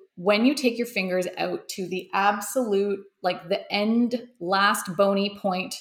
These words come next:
that you can feel on the broadest part of your shoulders, and then go inwards so you're on the front of your shoulder. So if you are on that bony point on the widest part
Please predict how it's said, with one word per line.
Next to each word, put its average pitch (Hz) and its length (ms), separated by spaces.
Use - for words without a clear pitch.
that 196 160
you 196 200
can 214 180
feel 175 680
on 170 360
the 185 80
broadest 170 640
part 170 160
of 160 100
your 165 120
shoulders, 170 560
and 196 180
then 208 240
go 214 300
inwards 185 680
so 185 120
you're 175 280
on 175 200
the 170 100
front 170 300
of 156 100
your 160 120
shoulder. - 340
So 196 160
if 196 100
you 202 120
are 202 180
on 196 200
that 233 160
bony 190 400
point 180 340
on 170 160
the 165 80
widest 185 560
part 330 300